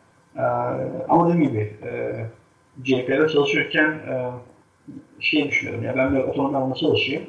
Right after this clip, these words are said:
J P L nasılsa her zaman J P L olarak kalacak. Bir istediğim bir vakti geri dönerim falan diye bir düşüncem vardı. J P L'den ayrılırken zaten grup müdürüyle de ben o şekilde görüşmüştüm.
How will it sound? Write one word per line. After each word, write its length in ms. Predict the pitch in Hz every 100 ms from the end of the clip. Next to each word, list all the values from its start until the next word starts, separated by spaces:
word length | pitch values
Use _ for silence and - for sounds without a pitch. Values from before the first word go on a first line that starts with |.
| - _ - 123
J 260 | 131 127
P 100 | -
L 140 | 131 127
nasılsa 680 | 127 - - - 127 - - - -
her 180 | 151 -
zaman 240 | 113 131
J 220 | 117 104
P 60 | 117
L 40 |
olarak 260 | 101 120 127
kalacak. 380 | 127 107 - - - - _ _ - - 156
Bir 100 | 147 135
istediğim 400 | - - 120 113
bir 40 |
vakti 240 | 107 123
geri 180 | 120 120
dönerim 260 | 117 110 113
falan 220 | - 113
diye 120 | 117
bir 100 | 113
düşüncem 440 | 117 113 120 123 -
vardı. 320 | - - 104 - - _ _ -
J 200 | 131 131
P 60 |
L'den 140 | 143 143
ayrılırken 420 | 139 156 156 147
zaten 280 | 143 147 139
grup 180 | 135 139
müdürüyle 480 | 131 135 139 139
de 40 | 135
ben 80 | 131
o 120 | 135
şekilde 280 | 127 117 107
görüşmüştüm. 600 | 101 - 113 - -